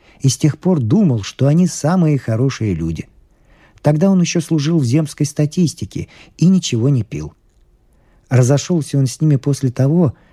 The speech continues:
как женился на забеременевшей от него дочери квартирной хозяйки. Стал пить и опустился до такой степени, что его, пьяного, поднимали на улице и отвозили в участок.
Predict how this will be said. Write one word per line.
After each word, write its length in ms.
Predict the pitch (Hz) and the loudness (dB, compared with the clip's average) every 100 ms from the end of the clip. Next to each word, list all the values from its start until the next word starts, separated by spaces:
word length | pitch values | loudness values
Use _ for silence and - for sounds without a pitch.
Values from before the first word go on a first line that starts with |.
| _ | _
как 180 | - 139 | -2 0
женился 640 | 117 135 175 170 - 151 - _ _ 117 | 2 2 2 0 0 -2 -2 _ _ 0
на 140 | 135 | 2
забеременевшей 840 | 135 131 135 160 147 143 - 135 | 2 2 2 2 0 -2 -2 -4
от 120 | 127 | -2
него 240 | 131 127 143 | -2 0 0
дочери 440 | 120 147 - 135 | 0 0 -2 -4
квартирной 580 | - 127 120 139 131 131 | -2 -2 -2 -2 0 0
хозяйки. 720 | - 139 135 127 87 - 117 - _ _ _ _ _ | 0 0 0 0 -2 -10 -18 -20 _ _ _ _ _
Стал 360 | - 190 190 | -4 0 0
пить 420 | 110 - 196 - _ _ _ _ _ - | -2 -2 -2 -2 _ _ _ _ _ -2
и 100 | 202 | 0
опустился 680 | 175 139 - 185 160 - | 0 -2 -2 -2 -2 -2
до 120 | 117 | -4
такой 400 | 110 139 - 208 | -2 -2 2 0
степени, 600 | 147 - 107 - 80 76 - _ _ - | 0 -2 -4 -4 -10 -12 -14 _ _ -20
что 280 | - 120 | -4 2
его, 480 | 113 110 120 165 143 - _ _ | 2 2 0 0 0 -6 _ _
пьяного, 600 | - 127 202 170 143 139 - _ - | -2 0 2 2 0 -2 -4 _ -2
поднимали 500 | 131 127 165 214 143 | 0 2 2 2 0
на 160 | 127 | 0
улице 480 | 160 196 143 - 127 | 0 0 -2 -2 -2
и 180 | 143 165 | 0 0
отвозили 640 | 190 - 98 95 127 147 | 0 -2 -8 -2 0 0
в 80 | 110 | -2
участок. 680 | 135 - 151 - - - | -6 -10 -12 -14 -20 -20